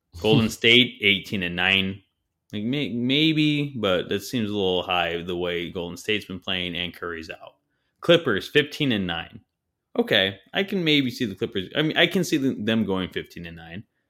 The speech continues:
Speaker 1: Suns, sixteen and nine. Sure, I think the Suns can go sixteen and nine. Dallas, sixteen and ten. Like, okay, sure, Dallas. I, like, maybe. These are, like, still sixteen wins in the last twenty-six games. Still a lot of wins, right?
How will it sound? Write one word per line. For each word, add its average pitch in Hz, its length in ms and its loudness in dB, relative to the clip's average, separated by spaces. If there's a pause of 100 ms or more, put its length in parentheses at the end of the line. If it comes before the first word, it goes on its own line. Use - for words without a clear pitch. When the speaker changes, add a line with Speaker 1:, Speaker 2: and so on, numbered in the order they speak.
(260)
Speaker 1:
Suns, 160 440 2
sixteen - 400 -2
and 135 140 4
nine. 127 440 4
Sure, 82 420 -12
I 92 60 -10
think 95 180 -6
the 87 40 -8
Suns 87 300 -10
can 90 100 -12
go 85 120 -6
sixteen 85 480 -14
and 85 100 -14
nine. 82 360 -12 (500)
Dallas, 139 360 4
sixteen 139 380 -4
and 107 160 -2
ten. 104 420 -2 (540)
Like, 90 240 -6
okay, 95 400 0
sure, 92 460 -2
Dallas. 95 440 -2 (140)
I, 117 120 -2 (180)
like, 160 240 -2
maybe. 151 360 8
These 165 220 0
are, 196 60 6
like, 180 180 2
still 160 320 2
sixteen 131 500 -2
wins 98 280 -2
in 95 100 -6
the 92 60 -6
last 90 400 -6
twenty-six - 560 -10
games. - 320 -14
Still 147 180 -2
a - 20 0
lot 117 220 2
of 92 80 -2
wins, 85 420 -12
right? 92 280 -10